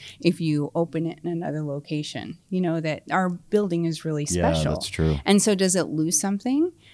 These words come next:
Speaker 1: Um, so, because I always thought, well, maybe if you're duplicating your first concept, you already have systems and processes and
Speaker 2: Yep.
Speaker 1: recipes, and you're like, "Let's do another one." But she's like, "But maybe not."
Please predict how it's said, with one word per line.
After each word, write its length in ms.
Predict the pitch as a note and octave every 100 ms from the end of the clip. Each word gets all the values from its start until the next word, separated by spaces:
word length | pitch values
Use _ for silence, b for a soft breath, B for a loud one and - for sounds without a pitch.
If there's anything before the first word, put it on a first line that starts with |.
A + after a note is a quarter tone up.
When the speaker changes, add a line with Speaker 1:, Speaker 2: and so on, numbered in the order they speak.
| b _
Speaker 1:
Um, 480 | F#3+ F#3 F3 E3+ F#3 - _ _ -
so, 600 | - G#3 G3 F#3 F#3 F#3
because 240 | A#3 A#3+
I 180 | C#4+ F4
always 240 | D#4+ G3 -
thought, 220 | G#3 F#3+
well, 100 | A3+
maybe 440 | A#3 C4+ B3+ A#3
if 120 | G#3
you're 100 | G3+
duplicating 720 | F#3 A#3 C4+ A3 - F#3 F3
your 80 | E3
first 300 | - F3 -
concept, 500 | G3 G3+ - A#3+ -
you 100 | A#3+
already 160 | F4+ C4+
have 180 | G3+ -
systems 420 | - C#4 C#4 C4
and 140 | A#3
processes 560 | G3 E3 - D#3+ D#3+ D#3+
and 80 | D#3
Speaker 2:
Yep. 60 | F3+
Speaker 1:
recipes, 460 | A#3 A#3+ A3+ G3+
and 80 | F#3+
you're 80 | F#3+
like, 160 | D#3+ - _ - _ _ -
"Let's 200 | G3 -
do 140 | G#3
another 280 | F3 E3 E3+
one." 200 | G#3 C#4+
But 80 | B3
she's 240 | - B3
like, 160 | A#3+ A3+ -
"But 120 | G#3
maybe 280 | F3+ D#3+ E3+
not." 360 | F#3 C#3 -